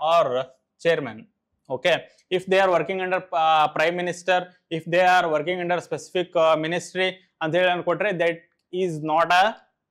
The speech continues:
parliamentary committee. Okay, so that is a consultative committee and I will come later what is consultative committee. Okay, and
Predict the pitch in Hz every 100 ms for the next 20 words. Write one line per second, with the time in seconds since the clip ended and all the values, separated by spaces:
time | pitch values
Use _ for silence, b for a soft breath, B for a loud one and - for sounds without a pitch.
0 | _ - 165 170 175 170 180 180 175 135
1 | 113 - 135 185 151 - _ _ _ 175
2 | 156 151 151 175 180 185 160 156 170 175
3 | 160 165 151 208 170 170 165 160 156 165
4 | 175 - 156 156 156 131 135 147 156 135
5 | 147 147 143 135 127 180 190 _ _ _
6 | 151 151 175 127 - B - 156 175